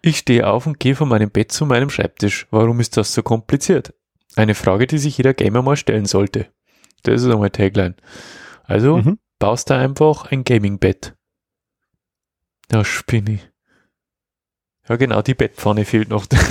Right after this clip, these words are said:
Speaker 1: Das ist der richtige.
Speaker 2: <laughs>
Speaker 1: Dann kannst du das einfach laufen lassen. Äh, ja, bloß so,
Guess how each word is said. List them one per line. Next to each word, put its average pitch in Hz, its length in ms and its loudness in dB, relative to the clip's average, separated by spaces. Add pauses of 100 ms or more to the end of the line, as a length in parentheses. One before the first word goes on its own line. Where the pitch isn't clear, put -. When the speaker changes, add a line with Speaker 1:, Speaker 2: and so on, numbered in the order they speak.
(260)
Speaker 1:
Das - 180 -2
ist - 200 -6
der - 140 0
richtige. - 680 0 (540)
Speaker 2:
<laughs> - 580 -10
Speaker 1:
Dann 131 160 -2
kannst 131 220 2
du 131 40 0
das 123 120 2
einfach 120 200 0
laufen 110 380 2
lassen. 107 420 -4
Äh, 143 960 6 (320)
ja, 123 160 4
bloß 135 240 0
so, 139 120 0